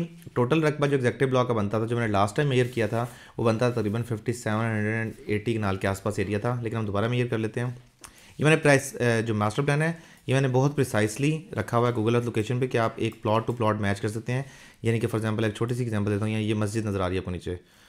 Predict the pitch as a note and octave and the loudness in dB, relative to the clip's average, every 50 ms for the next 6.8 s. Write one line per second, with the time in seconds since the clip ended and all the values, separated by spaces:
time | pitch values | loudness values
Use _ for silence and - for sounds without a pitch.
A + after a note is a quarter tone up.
0 | - - - - A2+ G#2 G#2 A2+ - - C3+ C3 B2+ B2+ B2+ B2 C3+ C3+ B2 A#2+ | -20 -20 -12 -8 -4 -2 -2 -2 0 0 0 4 4 4 4 2 2 0 0 2
1 | G#2 A2 B2 B2 - - - B2+ - E3 D3+ - A#2 A#2 A2+ G#2+ - A2+ G2+ A2 | 4 4 4 2 0 -2 -4 -2 -2 -2 0 0 0 0 0 0 0 -2 0 0
2 | G2+ G2+ F#2+ F2+ - F#2+ F2 - - - - _ _ _ _ - G#2 G#2 G2 G#2+ | 0 -2 -2 -2 -4 -6 -6 -6 -8 -10 -12 _ _ _ _ -4 -2 -2 0 0
3 | G2+ G#2 G#2 G#2+ A2+ B2 A#2 A2+ G#2+ G2+ - A2 - A2 G#2 F#2+ G2 G#2 G#2 G#2 | 0 0 2 0 2 2 2 0 0 0 -2 -4 -2 0 0 0 2 2 2 2
4 | G#2 G#2+ A2 A#2+ B2 B2 - - - - _ - C#3+ C3+ - E3+ D#3 - A#2 A#2 | 2 2 2 0 -2 -4 -10 -20 -20 -12 _ -4 -2 0 0 0 0 0 2 2
5 | B2+ B2+ B2 A2 A2+ G#2 G2 - A2+ G#2 A2 G#2+ G2+ G2+ G2+ A#2 A#2 B2+ B2 C3 | 4 4 4 2 0 0 0 0 -2 -2 0 0 0 0 0 0 -2 0 0 0
6 | B2 A#2+ A#2 - A#2 A#2 - B2 B2 A#2+ A#2 C3 C3+ C#3+ C#3+ | 0 0 0 0 0 0 0 0 0 2 2 2 2 0 0